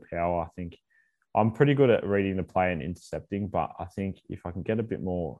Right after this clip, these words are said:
air, uh, uh, get a bit more flight off the ground, then it, um, yeah, it'd help me a lot. So,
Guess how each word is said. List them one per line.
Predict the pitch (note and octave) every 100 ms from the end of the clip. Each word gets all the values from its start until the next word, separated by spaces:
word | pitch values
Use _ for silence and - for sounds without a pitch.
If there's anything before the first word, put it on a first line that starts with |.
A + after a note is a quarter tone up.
| -
air, | E2 F2+ F#2 -
uh, | F2 E2+ E2+ _ _ _ _ _ - - F#2
uh, | F2 E2+ - _ - - _ _ -
get | A#2 -
a |
bit | A2
more | G#2 F#2
flight | - G2 F#2+ F2+
off | -
the | E2
ground, | D#2+ F2+ E2+ F2+
then | E2+
it, | F2 E2+
um, | E2+ E2 E2 E2+ -
yeah, | F2+
it'd | E2+
help | F2+
me | C#2 E2+
a |
lot. | E2 D#2 -
So, | - F2